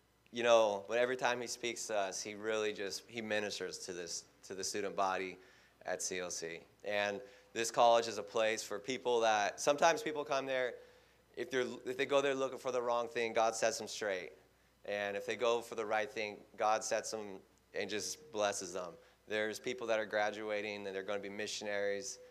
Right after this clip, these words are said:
I believe, to Bangladesh. Some gonna,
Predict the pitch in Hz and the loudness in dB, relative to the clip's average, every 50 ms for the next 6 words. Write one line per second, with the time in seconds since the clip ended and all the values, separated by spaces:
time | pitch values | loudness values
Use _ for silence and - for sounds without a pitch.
0 | - - _ _ _ - 101 98 107 104 95 - 110 92 90 101 101 98 98 92 | -20 -20 _ _ _ -16 -8 -4 -4 -4 -4 -4 -8 -2 -2 0 0 0 -2 -2
1 | 95 101 101 101 101 101 98 95 - - - - - _ _ _ _ _ - - | 0 2 2 2 2 2 0 -2 -4 -8 -10 -14 -18 _ _ _ _ _ -12 -6
2 | - 107 104 110 104 107 104 104 104 95 92 | -4 -4 -4 -2 -2 -4 -2 -2 -4 -4 -4